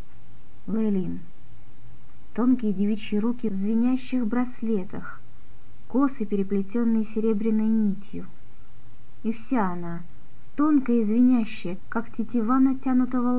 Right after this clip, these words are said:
лука. Несколько месяцев назад они виделись, когда отец привёз её с собой на торжище. Лейлин водила кончиком косы по губам.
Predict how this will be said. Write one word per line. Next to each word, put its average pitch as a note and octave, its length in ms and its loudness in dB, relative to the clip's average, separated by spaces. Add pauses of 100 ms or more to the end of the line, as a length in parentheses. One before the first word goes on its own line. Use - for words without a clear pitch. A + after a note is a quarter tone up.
лука. A#3 360 0 (1800)
Несколько G3+ 500 0
месяцев A3 540 0
назад A3 360 0
они A#3+ 180 4
виделись, G3 480 0 (460)
когда A3 360 2
отец D4 320 -2 (100)
привёз B3 460 2
её B3+ 160 2
с B3 80 -4
собой A#3+ 360 2
на B3 140 4
торжище. F3 800 -2 (1400)
Лейлин A3 540 4
водила A3+ 400 4
кончиком A#3+ 580 0
косы A#3+ 460 -2
по F#3 120 -2
губам. F3 540 -2